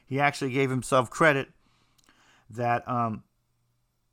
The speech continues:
he might have came up with an idea for people to, uh, beat the writer's block or the beat, you know, when they have these bouts of depression.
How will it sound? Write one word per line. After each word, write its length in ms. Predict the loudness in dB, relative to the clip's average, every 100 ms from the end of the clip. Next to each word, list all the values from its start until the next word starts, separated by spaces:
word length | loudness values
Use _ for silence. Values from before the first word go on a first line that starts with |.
| _ _ _ _ _ _ _ -14
he 120 | -4
might 160 | 2 2
have 120 | 2
came 260 | 0 0 2
up 120 | 2
with 100 | 2
an 60 | 2
idea 440 | 0 0 0 -2
for 160 | -2 -6
people 440 | -6 -4 -4 -4
to, 480 | -6 -6 -4 -4 -4
uh, 180 | -6 -6
beat 380 | -4 -4 -6
the 80 | -12
writer's 420 | -6 0 0 0
block 380 | 0 6 6 6
or 140 | 0 -6
the 100 | -8
beat, 360 | -8 -8 -8 -16 _ _ _ _ _ -6
you 100 | 0
know, 100 | 0
when 200 | 2 0
they 80 | 2
have 280 | 6 4
these 160 | 4 -2
bouts 300 | 2 2 2
of 80 | -6
depression. 560 | -8 -6 -6 -6 -12